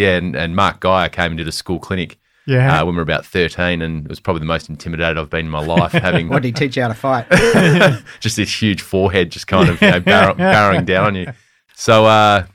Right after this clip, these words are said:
Speaker 1: you know, so we, we actually went from there and we did, um, uh, rugby league in, uh, you know, for phys ed for a,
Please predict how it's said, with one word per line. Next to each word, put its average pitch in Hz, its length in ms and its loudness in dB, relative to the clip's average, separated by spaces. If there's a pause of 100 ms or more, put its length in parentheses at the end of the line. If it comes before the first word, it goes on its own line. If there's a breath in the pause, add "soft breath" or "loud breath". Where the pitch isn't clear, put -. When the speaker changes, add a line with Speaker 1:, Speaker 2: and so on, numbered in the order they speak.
(640)
Speaker 1:
you 117 80 0
know, 98 120 4
so 110 120 0
we, 104 300 2
we 92 140 0
actually 90 220 -4
went 85 200 -4
from 82 200 -4
there 85 180 -2
and 82 100 -6
we 87 80 -4
did, 80 220 -6
um, 80 400 -4 (600 soft breath)
uh, 82 240 0
rugby 87 300 -2
league 85 340 -4
in, 80 200 -6
uh, 78 360 -4
you 82 120 -10
know, 76 60 -6
for - 120 -16
phys 82 220 -8
ed 82 160 -6
for 87 180 -4
a, 78 160 -4